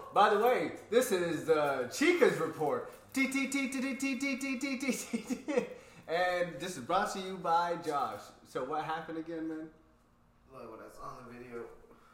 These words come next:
Speaker 1: Mm-hmm.
Speaker 2: the guy sitting down with some girl, and then there's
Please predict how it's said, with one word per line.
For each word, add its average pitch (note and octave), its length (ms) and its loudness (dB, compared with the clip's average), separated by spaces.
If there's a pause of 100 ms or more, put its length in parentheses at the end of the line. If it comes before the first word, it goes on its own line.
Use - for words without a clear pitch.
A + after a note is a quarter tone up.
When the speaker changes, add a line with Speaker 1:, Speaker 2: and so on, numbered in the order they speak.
(100)
Speaker 1:
Mm-hmm. C3+ 280 -4
Speaker 2:
the G#2 60 -10
guy - 60 -10
sitting C3 340 -16
down A#2+ 340 -10
with A2+ 120 -16
some A2+ 240 -20
girl, A2 240 -12 (960)
and G#2+ 100 -20
then G#2+ 320 -14
there's G#2 160 -18